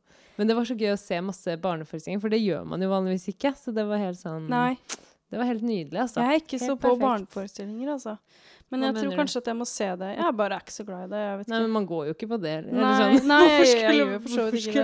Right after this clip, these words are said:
Speaker 2: det,
Speaker 1: skulle du
Speaker 2: så
Speaker 1: gjort det?
Speaker 2: Nei, det hadde vært veldig
Speaker 1: Man
Speaker 2: rart
Speaker 1: så
Speaker 2: å
Speaker 1: det
Speaker 2: se,
Speaker 1: kanskje
Speaker 2: «Å,
Speaker 1: når man var
Speaker 2: denne
Speaker 1: barn.
Speaker 2: barneforestillingen har jeg lyst til å se.» Det, det har jeg aldri tenkt.
Speaker 1: <laughs>
Speaker 2: Ikke da jeg var
Speaker 1: Nei.
Speaker 2: barn en gang. Nei, jo da, jeg
Speaker 1: Det
Speaker 2: tenkte
Speaker 1: gjør man jo
Speaker 2: det.
Speaker 1: gjerne med barn, ja.
Speaker 2: Men vil du si litt om den barneforestillingen du skriver på?
Speaker 1: <sighs>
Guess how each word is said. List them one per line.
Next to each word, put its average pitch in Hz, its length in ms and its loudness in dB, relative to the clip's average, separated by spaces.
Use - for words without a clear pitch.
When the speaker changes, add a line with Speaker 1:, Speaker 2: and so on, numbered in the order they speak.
Speaker 2:
det, 240 80 -2
Speaker 1:
skulle 233 140 -6
du 254 80 -2
Speaker 2:
så 240 120 -2
Speaker 1:
gjort 214 240 -8
det? 185 100 -4
Speaker 2:
Nei, 277 160 0
det 269 120 2
hadde 269 160 2
vært 254 140 -2
veldig 240 240 0
Speaker 1:
Man 226 100 2
Speaker 2:
rart - 120 -2
Speaker 1:
så - 80 -2
Speaker 2:
å 180 100 4
Speaker 1:
det 180 60 2
Speaker 2:
se, 220 160 2
Speaker 1:
kanskje 359 240 4
Speaker 2:
«Å, - 0 -
Speaker 1:
når 294 120 4
man - 40 0
var 233 200 4
Speaker 2:
denne 220 200 0
Speaker 1:
barn. 208 360 -6
Speaker 2:
barneforestillingen 208 640 -8
har 202 80 -8
jeg 202 40 -10
lyst 208 120 -14
til 214 80 -14
å 196 80 -18
se.» 202 160 -8
Det, 220 320 -14
det 220 100 -8
har 208 100 -4
jeg 196 80 0
aldri 185 160 -10
tenkt. - 240 4
Speaker 1:
<laughs> 370 600 -8
Speaker 2:
Ikke 240 100 -6
da 240 80 4
jeg 233 80 6
var 233 40 6
Speaker 1:
Nei. 226 120 2
Speaker 2:
barn 214 120 4
en 214 100 -4
gang. - 120 -16
Nei, - 100 -8
jo - 100 -10
da, - 220 -12
jeg - 120 -12
Speaker 1:
Det - 80 -8
Speaker 2:
tenkte 220 160 -4
Speaker 1:
gjør 185 160 -2
man 196 80 -4
jo 226 80 -4
Speaker 2:
det. 240 80 -4
Speaker 1:
gjerne 214 160 -4
med 233 160 -4
barn, 240 220 -8
ja. 294 80 -18
Speaker 2:
Men 247 120 -2
vil 247 100 0
du 247 80 -4
si 214 240 -8
litt 196 180 -12
om 202 140 -8
den 190 340 -10
barneforestillingen 196 760 -8
du 202 60 -12
skriver 202 300 -12
på? 311 120 -2
Speaker 1:
<sighs> - 60 -20